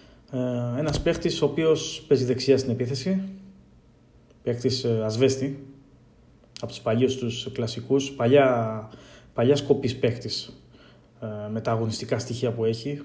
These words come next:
πολύ γρήγορος, ταχυδυναμικός, εκπληκτικά αθλητικά προσόντα, ε, και στο κομμάτι της, ε, ταχύτητας, αλλά και στο άλμα,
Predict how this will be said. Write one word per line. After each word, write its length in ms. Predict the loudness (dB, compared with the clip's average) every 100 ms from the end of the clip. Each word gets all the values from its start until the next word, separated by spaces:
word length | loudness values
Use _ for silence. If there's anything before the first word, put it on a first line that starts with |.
| -2
πολύ 220 | 0 2
γρήγορος, 840 | 2 2 4 4 2 2 -4 -12 -10
ταχυδυναμικός, 920 | -8 -6 -6 -6 -6 -2 0 0 -4 -14 -20 -20 -12 -8
εκπληκτικά 720 | -6 -4 -4 -2 0 0 -2
αθλητικά 500 | -2 -2 -2 -2 -2
προσόντα, 640 | -4 -4 -4 -2 -4 -6 -18 -20 -20 -20 -20 _ _ -16
ε, 40 | -14 -14 -16 -20
και 160 | -8 -6
στο 160 | -4 -4
κομμάτι 380 | -2 0 -2
της, 260 | -4 -6 -4
ε, 180 | -2 -2
ταχύτητας, 560 | -6 -6 -6 -4 -6 -4
αλλά 180 | -2 -2
και 160 | -4
στο 220 | -4 -2
άλμα, 420 | 0 0 -2 -6